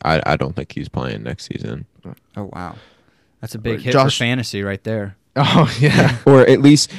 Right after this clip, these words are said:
Speaker 1: he might play later in the season,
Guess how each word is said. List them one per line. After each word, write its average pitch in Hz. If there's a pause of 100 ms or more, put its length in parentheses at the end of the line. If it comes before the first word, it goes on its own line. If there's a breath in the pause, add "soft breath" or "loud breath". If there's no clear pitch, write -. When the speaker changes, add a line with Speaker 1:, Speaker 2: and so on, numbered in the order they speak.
(200 loud breath)
Speaker 1:
he 131
might 139
play 117
later 101
in 104
the 95
season, 127